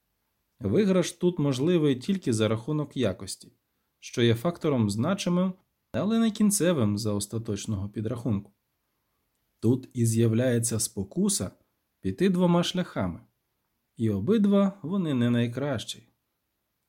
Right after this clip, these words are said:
По-перше, це піддатися спокусі використати ті перекладацькі знахідки, які вже обіграно в перекладах на інші, споріднені мови.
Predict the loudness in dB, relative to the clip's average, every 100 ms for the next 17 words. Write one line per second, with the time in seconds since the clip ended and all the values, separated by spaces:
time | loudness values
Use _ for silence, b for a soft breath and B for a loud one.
0 | _ -8 0 2 2 2 2 2 0 0
1 | 0 0 0 0 0 -4 -2 -4 -4 -6
2 | -2 0 2 2 2 B _ _ _ -2
3 | 0 2 2 0 0 -2 -2 -2 -2 0
4 | 0 2 0 0 0 -2 -6 -6 -2 -2
5 | -2 -6 -2 -4 -4 _ _ _ _ 0
6 | 0 2 2 4 4 4 2 0 2 4
7 | 4 2 0 0 0 0 0 0 -2 -2
8 | -4 -2 -4 0 0 0 -4 -12 -18 B
9 | _ 0 4 4 6 4 4 4 4 0